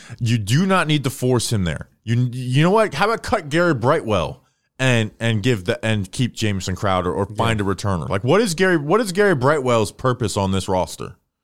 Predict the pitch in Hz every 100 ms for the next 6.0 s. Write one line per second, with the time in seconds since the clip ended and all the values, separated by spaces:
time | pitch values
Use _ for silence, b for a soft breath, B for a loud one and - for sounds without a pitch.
0 | _ _ _ _ 110 107 117 120 - 90
1 | 127 - 104 101 - 123 104 110 127 123
2 | 101 - 92 98 117 98 78 78 - -
3 | - 90 - 98 92 226 156 139 151 113
4 | 123 156 180 220 254 185 - 147 - 180
5 | 165 160 147 135 151 117 98 - 107